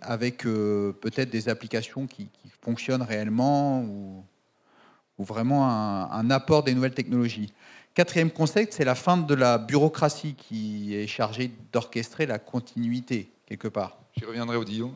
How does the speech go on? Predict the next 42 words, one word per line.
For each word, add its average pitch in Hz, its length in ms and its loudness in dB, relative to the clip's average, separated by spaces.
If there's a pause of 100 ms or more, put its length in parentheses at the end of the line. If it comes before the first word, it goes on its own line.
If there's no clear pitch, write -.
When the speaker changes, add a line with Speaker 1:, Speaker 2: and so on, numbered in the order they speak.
Speaker 2:
Vous 131 100 -2
me, 127 160 2
vous 131 160 -8
me 135 100 -4
laissez, 127 180 0
vous, - 280 -18 (680)
enfin, 135 140 6
votre 147 200 0
résumé, 165 340 0
donc, 147 180 2
je 143 80 -6
trouve, 143 220 -8 (120)
appauvrit 139 440 -4
beaucoup, - 260 -16
hein. - 120 -16
Speaker 1:
Après, 131 360 6
Speaker 2:
Donc, 208 120 2
<laughs> 190 40 -4
il 165 60 4
faut 170 100 0
que 135 60 0
je 143 80 0
Speaker 1:
le 135 420 4
Speaker 2:
Non, 185 80 12
non, 190 120 8
c'est - 120 6
Speaker 1:
bah, - 100 12
Speaker 2:
pas 226 40 12
la 220 100 12
Speaker 1:
t- 190 60 8
Speaker 2:
fin 233 80 12
de 220 60 12
la 196 60 12
bureaucratie, 175 460 8
c'est 180 160 0
qu'en 190 140 6
ce - 100 0
moment, 180 240 8
la 196 80 12
bureaucratie 160 520 4
correspond 160 420 0
pas. 120 240 -2